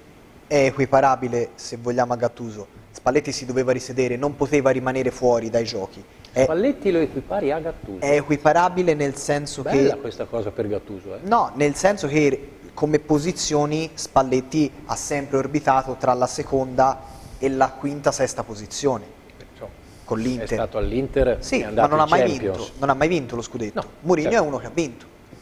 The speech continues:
Speaker 1: E ha vinto non
Speaker 2: Ha fatto
Speaker 1: solo
Speaker 2: anche il
Speaker 1: campionati,
Speaker 2: triplete, ha fatto il triplete.
Speaker 1: eh, all'Inter, però ha vinto anche al Real Madrid, ha vinto dappertutto. Quindi la Roma
Speaker 2: Spalletti
Speaker 1: pre-
Speaker 2: ha vinto lo scudetto in Russia, eh? Due, anzi, ha ragione
Speaker 1: Vabbè.
Speaker 2: Vittorio, due.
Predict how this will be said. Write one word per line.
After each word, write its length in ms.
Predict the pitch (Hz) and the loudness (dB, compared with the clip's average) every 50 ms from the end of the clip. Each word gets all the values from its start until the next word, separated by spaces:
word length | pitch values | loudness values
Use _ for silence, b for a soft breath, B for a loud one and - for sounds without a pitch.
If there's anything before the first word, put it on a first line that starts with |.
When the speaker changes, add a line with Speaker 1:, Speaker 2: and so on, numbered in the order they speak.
| - - | -16 -4
Speaker 1:
E 60 | - 135 | -2 -2
ha 40 | 131 | 0
vinto 380 | 131 143 139 135 139 131 - 131 | 0 -2 0 2 0 0 0 0
non 100 | 127 127 | -4 -6
Speaker 2:
Ha 20 | 123 | -2
fatto 0 | |
Speaker 1:
solo 160 | - 151 170 | 2 2 4
Speaker 2:
anche 120 | 143 127 | 4 4
il 220 | 131 143 - 190 185 | 2 4 4 4 4
Speaker 1:
campionati, 180 | 165 156 - - | 6 4 4 2
Speaker 2:
triplete, 220 | 185 180 - - | 0 -2 -4 -6
ha 40 | - | -6
fatto 200 | - 127 - 131 | -6 -4 -4 -4
il 60 | 110 | -4
triplete. 320 | - 120 - - 90 78 - - - - - - | -4 -6 -6 -6 -8 -12 -12 -16 2 2 4 4
Speaker 1:
eh, 100 | - 139 - - - - - - - | 4 -2 -4 -10 -14 -14 -14 -10 -4
all'Inter, 500 | - 131 123 113 101 98 104 - 104 95 - - - - | -4 -2 -2 -4 -6 -8 -12 -16 -16 -18 -18 -20 -2 2
però 200 | 139 143 160 160 | 4 4 4 4
ha 80 | 139 127 | 0 -6
vinto 260 | 131 135 127 - 135 | -6 -8 -6 -2 -2
anche 240 | 127 127 127 127 127 | -2 -2 -4 -6 -6
al 60 | 117 | -6
Real 140 | 123 120 120 | -6 -6 -6
Madrid, 500 | 120 127 147 170 190 175 165 175 185 185 - - - - - - - - - - | -8 -6 -2 -2 -2 -2 0 -2 -2 -2 -2 -10 -20 -20 -20 -20 -20 -20 -20 -20
ha 100 | - - | -18 -10
vinto 280 | 139 143 151 147 - 147 | -6 -6 -6 -4 -4 0
dappertutto. 600 | 139 143 - - 123 - - 104 95 - - - - - _ - - - - | 0 0 0 0 -8 -10 -10 -16 -20 -20 -20 -20 -20 -20 _ -20 -20 -20 -20
Quindi 260 | - 156 139 127 - - - - | -16 -12 -12 -12 -12 -14 -16 -6
la 140 | 117 131 139 | 2 4 4
Roma 160 | 156 190 190 | 6 6 4
Speaker 2:
Spalletti 180 | - 131 151 147 | 4 4 4 4
Speaker 1:
pre- 80 | 139 | 4
Speaker 2:
ha 40 | 127 | 2
vinto 200 | 117 113 - 117 | 2 2 0 -2
lo 60 | 104 | -4
scudetto 320 | 95 - 113 107 104 98 113 | -4 -4 -4 -4 -4 -4 -6
in 60 | 104 | -8
Russia, 300 | 101 92 82 - - - 110 | -8 -8 -10 -12 -14 -12 -10
eh? 120 | 123 123 - - - - - - - - _ _ _ _ - _ _ _ - _ _ _ _ _ _ - - - - - _ - - - - - - | -10 -12 -12 -16 -20 -20 -20 -20 -20 -20 _ _ _ _ -20 _ _ _ -20 _ _ _ _ _ _ -20 -20 -20 -20 -20 _ -20 -20 -20 -20 -20 -20
Due, 360 | - 113 127 120 101 90 85 85 | -6 -2 -2 0 0 -2 -4 -6
anzi, 280 | 107 101 90 - - 113 | -10 -12 -14 -14 -14 -14
ha 300 | 113 104 98 107 107 101 | -12 -12 -8 -6 -4 -4
ragione 200 | 98 95 101 113 | -4 -6 -4 -2
Speaker 1:
Vabbè. 120 | 101 110 | -2 0
Speaker 2:
Vittorio, 240 | 104 - 95 87 92 - | -2 -2 -4 -10 -10 -6
due. 180 | 110 113 104 | -2 -2 -2